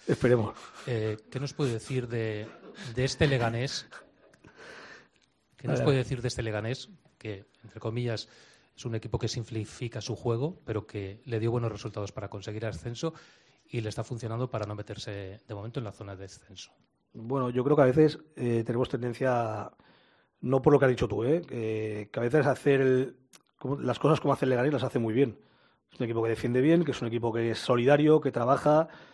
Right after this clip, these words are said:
Speaker 1: que está bien trabajado, que es un equipo que compite bien, después transita francamente bien, pero es que aparte de transitar tiene juego. Si tú lo ves en Girona, hace tres acciones de gol de nivel, no son goles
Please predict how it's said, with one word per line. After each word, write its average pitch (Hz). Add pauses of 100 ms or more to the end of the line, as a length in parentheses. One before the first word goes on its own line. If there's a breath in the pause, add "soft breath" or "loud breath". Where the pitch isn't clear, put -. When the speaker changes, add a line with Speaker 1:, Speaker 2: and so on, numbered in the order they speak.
(280 loud breath)
Speaker 1:
que -
está 127
bien 113
trabajado, 123
que 131
es -
un 120
equipo 117
que 104
compite 120
bien, 151 (420 loud breath)
después 139
transita 127
francamente 123
bien, 175 (120)
pero 123
es -
que -
aparte 143
de 147
transitar 139
tiene 135
juego. 120
Si 113
tú 131
lo 127
ves 127
en 123
Girona, 147 (580 loud breath)
hace 123
tres 123
acciones 123
de 123
gol 127
de 131
nivel, 113
no 117
son 120
goles 117